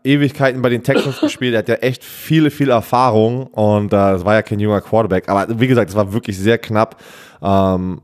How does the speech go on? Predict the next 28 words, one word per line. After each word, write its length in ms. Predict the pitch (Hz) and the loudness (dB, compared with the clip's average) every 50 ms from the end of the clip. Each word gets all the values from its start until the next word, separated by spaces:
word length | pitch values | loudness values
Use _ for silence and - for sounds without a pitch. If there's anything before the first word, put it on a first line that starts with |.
| _ _ _ _ _ _ - - - - - 131 | _ _ _ _ _ _ -14 -12 -10 -10 -4 0
Julio 180 | 120 135 131 113 | 2 2 2 2
Jones, 440 | 90 117 117 120 120 117 110 - - | 2 2 2 2 2 -2 -4 -6 -4
zehn 200 | - 107 104 98 | -2 -2 -2 0
Catches, 380 | - 113 104 - 110 101 - | -2 -2 0 0 -2 -4 -2
hundertzweiundfünfzig 840 | 113 107 101 95 - - 98 98 92 - 107 101 95 - 101 95 - | -2 0 0 -2 0 0 0 0 0 -2 -4 -6 -4 -4 -6 -2 0
Yards, 300 | 98 95 95 95 - - | 2 2 2 2 0 0
der 120 | - 95 | 0 0
hat 60 | 98 73 | 2 2
abgeliefert 680 | 85 - - - 95 92 92 - - 90 90 85 82 82 | 0 -2 -2 -2 -2 -2 -2 -2 0 0 0 0 -2 -2
wieder 380 | 95 98 98 92 92 92 92 - - _ _ _ - - - - - - - _ _ _ | 0 0 2 4 2 2 0 -2 -10 _ _ _ -20 -20 -20 -20 -20 -20 -20 _ _ _
und 240 | 98 95 95 87 | 0 0 0 0
aber, 300 | - - - 92 90 87 - - - _ _ _ _ _ _ _ _ _ _ _ _ _ | -6 -6 -6 -8 -8 -8 -10 -14 -20 _ _ _ _ _ _ _ _ _ _ _ _ _
ja, 140 | - 120 - - - | -4 -4 -4 -4 -8
weiß 200 | - - 156 156 | -4 -2 0 2
nicht, 340 | 151 113 98 87 98 87 - _ | 2 2 0 0 -4 -10 -12 _
Seahawks, 880 | - - - - 160 170 185 170 147 156 185 190 - - - - - - _ | -8 -8 -4 0 2 2 4 4 4 4 2 0 -4 -12 -14 -14 -18 -20 _
das, 360 | _ 117 110 - - - - - | _ -6 -6 -6 -6 -10 -8 -4
warum 160 | 101 113 135 | -2 0 0
haben 100 | 147 156 | 2 2
die 60 | 165 165 | 2 2
es 60 | 143 | 0
so 100 | - - | 0 -8
knapp 280 | - - 165 185 277 - | -8 -2 -2 -4 -2 0
gemacht 340 | - 208 175 139 117 107 | 0 2 2 2 2 2
gegen 120 | 110 117 117 | 2 0 0
so 100 | 104 117 | 2 0
ein 80 | 113 110 | 0 0
Team? 400 | - - 110 104 101 92 87 | -2 -4 -2 -2 -2 -2 -4